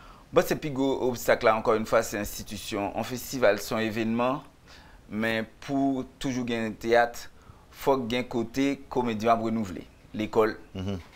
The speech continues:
Speaker 1: Faut qu'il y ait l'école théâtre. L'école, celle de l'école théâtre nous gagnons, c'est Nats qui gagne une section théâtre, qui fait main, qui beaucoup, qui beaucoup ouvert.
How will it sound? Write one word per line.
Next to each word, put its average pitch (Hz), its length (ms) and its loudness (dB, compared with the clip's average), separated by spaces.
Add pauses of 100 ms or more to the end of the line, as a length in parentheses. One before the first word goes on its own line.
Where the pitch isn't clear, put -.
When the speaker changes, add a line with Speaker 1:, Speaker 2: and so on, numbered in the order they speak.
(160)
Speaker 1:
Faut - 160 -4
qu'il 107 100 -4
y - 20 0
ait 113 40 0
l'école 113 340 0
théâtre. 120 320 4 (340)
L'école, 110 340 -2
celle 135 180 2
de 135 60 -2
l'école 123 280 2
théâtre 117 220 2
nous 113 160 -2
gagnons, 117 440 0
c'est 104 240 -4
Nats 143 260 2 (140)
qui 117 120 -8
gagne 107 240 -6
une 104 60 -6
section 110 420 -6
théâtre, 127 400 0 (500)
qui - 100 -12
fait 117 220 2
main, 156 240 0
qui - 140 -12
beaucoup, 107 340 -6
qui 104 140 -12
beaucoup 107 360 -6
ouvert. 110 260 -4